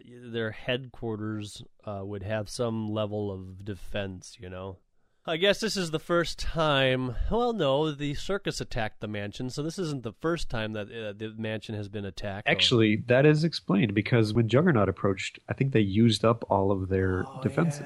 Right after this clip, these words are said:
Speaker 1: And that, that was, like, two days ago in Marvel timeline. Oh my gosh, you're
Speaker 2: They
Speaker 1: right,
Speaker 2: haven't
Speaker 1: wow.
Speaker 2: had time to do anything else.
Speaker 1: You think Stan Lee was thinking that when he wrote this?
Speaker 2: Nope.
Speaker 1: <laughs> All right, so he flies, uh, through the halls.
Speaker 2: Flies towards the voice, which he doesn't recognize, so it must be somebody new.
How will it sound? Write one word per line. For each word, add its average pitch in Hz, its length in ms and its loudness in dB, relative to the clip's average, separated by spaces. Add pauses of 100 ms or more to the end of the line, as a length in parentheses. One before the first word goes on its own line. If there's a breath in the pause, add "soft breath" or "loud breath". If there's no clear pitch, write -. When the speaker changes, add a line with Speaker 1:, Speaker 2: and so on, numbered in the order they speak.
Speaker 1:
And 143 120 -4
that, 151 120 -6
that 156 160 0
was, 147 140 -2
like, 131 220 -2
two 160 160 -4
days 147 260 2
ago 107 340 -2
in 104 320 -4
Marvel 110 380 -2
timeline. 107 560 -6
Oh 113 140 -6
my 101 100 -6
gosh, 107 200 -8
you're - 100 -6
Speaker 2:
They 107 80 2
Speaker 1:
right, 110 40 4
Speaker 2:
haven't 113 200 2
Speaker 1:
wow. 113 60 4
Speaker 2:
had 104 100 0
time 110 220 2
to 113 60 4
do 107 200 4
anything 104 300 2
else. 131 380 2
Speaker 1:
You 123 140 -10
think 139 160 -2
Stan 127 320 2
Lee 131 100 2
was 120 140 0
thinking 123 240 -6
that 139 120 -2
when 113 100 -2
he 101 40 -4
wrote 101 220 -6
this? 143 300 -10 (440)
Speaker 2:
Nope. 175 300 4
Speaker 1:
<laughs> - 80 -8
All 156 1300 6
right, 95 220 -12
so 131 140 -4
he 135 160 -6
flies, 131 520 0
uh, 117 160 -2
through 123 200 -6
the 107 160 -6
halls. 156 480 -2 (520)
Speaker 2:
Flies 160 340 6
towards 160 320 6
the 147 80 2
voice, 147 600 4
which 123 200 2
he 123 120 0
doesn't 110 340 0
recognize, 113 600 0
so - 280 0
it 98 80 0
must 139 240 4
be 90 80 -4
somebody 90 420 0
new. 87 260 -2